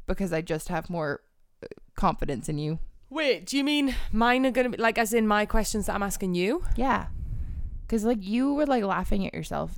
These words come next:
Speaker 1: And
Speaker 2: Yeah,
Speaker 1: I was
Speaker 2: I
Speaker 1: just
Speaker 2: was.
Speaker 1: sitting there being like, "Yeah."
Speaker 2: Yeah, because some of the questions are funny.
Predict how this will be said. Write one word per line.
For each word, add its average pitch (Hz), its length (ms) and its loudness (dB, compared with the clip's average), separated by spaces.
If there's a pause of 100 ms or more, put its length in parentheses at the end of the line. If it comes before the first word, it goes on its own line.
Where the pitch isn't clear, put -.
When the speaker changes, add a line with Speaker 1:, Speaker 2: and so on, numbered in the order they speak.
Speaker 1:
And 233 120 4
Speaker 2:
Yeah, 220 260 12
Speaker 1:
I 202 100 8
was 247 120 6
Speaker 2:
I 208 80 4
Speaker 1:
just 175 140 4
Speaker 2:
was. 165 60 0
Speaker 1:
sitting 196 300 2
there 160 180 0
being 165 360 2
like, 190 220 -2 (120)
"Yeah." 175 480 -8 (760)
Speaker 2:
Yeah, 247 200 2
because 196 300 0
some 208 220 -4
of 208 60 0
the 202 60 -4
questions 202 460 -4
are 226 160 -2
funny. 160 440 -8